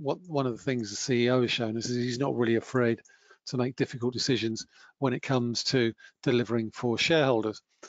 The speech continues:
We're gonna finish off with Apple. This is interesting, the fact that the Apple share price has dropped below the two hundred day moving average. Um, obviously, their Q four numbers are due out. Um, they've had problems with,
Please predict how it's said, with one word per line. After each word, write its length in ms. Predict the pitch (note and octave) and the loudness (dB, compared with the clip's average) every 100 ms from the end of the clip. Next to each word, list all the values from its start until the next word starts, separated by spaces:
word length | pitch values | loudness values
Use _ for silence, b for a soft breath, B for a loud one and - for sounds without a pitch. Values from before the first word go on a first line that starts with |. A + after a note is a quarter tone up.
| B B | B B
We're 60 | D#3 | 2
gonna 120 | - | 2
finish 320 | - F#3 - | 4 4 4
off 180 | F3 - | 4 4
with 120 | D3+ | 6
Apple. 440 | D#3+ - F3+ F3 - _ _ _ _ _ _ _ _ _ _ _ _ - b b b b | 6 4 4 2 0 _ _ _ _ _ _ _ _ _ _ _ _ -20 b b b b
This 200 | E3+ - | 0 0
is 100 | A#2+ | 0
interesting, 560 | C3+ B2+ C#3+ C3+ D3+ C#3 | -2 0 0 2 0 -2
the 60 | |
fact 260 | - D3 - | 0 0 0
that 60 | |
the 180 | C#3 C3 | 0 0
Apple 360 | C3 - C3 B2+ | 0 0 0 0
share 260 | - D3 | 0 2
price 340 | C3+ D3+ C#3+ - | 2 2 2 0
has 100 | C3 | -2
dropped 220 | D3+ - | -2 0
below 200 | C3 C3 | 2 2
the 80 | B2 | 2
two 260 | - C3+ | 0 2
hundred 280 | B2 B2 A#2 | 2 -2 -2
day 180 | C3 B2 | 0 0
moving 340 | A#2+ A#2 B2 | 0 -2 0
average. 520 | D3 C#3 D#3+ D3+ - C3 B B B B _ | 0 2 2 2 -2 -6 B B B B _
Um, 220 | C3 C3 - | 0 0 0
obviously, 380 | C#3+ - C#3 | -2 0 2
their 220 | A#2+ C3+ B2+ | 4 2 2
Q 260 | - C#3 | 0 -2
four 240 | - C#3 C3 | 2 2 4
numbers 340 | C3 C3 A2+ | 2 2 2
are 60 | A#2 | 0
due 260 | C#3 C3+ | 4 6
out. 320 | C#3+ D3+ - - B B B B | 6 4 -2 -14 B B B B
Um, 400 | C3+ C3+ C3 C#3 | 0 2 0 -2
they've 140 | C#3+ | 2
had 200 | E3 D#3+ | 4 4
problems 600 | E3 D3+ D3 C#3 C3 - - b b b _ | 4 4 4 0 -2 -8 -14 b b b _
with, 580 | C3 C#3 C3+ B2+ - - | 2 6 6 6 0 -16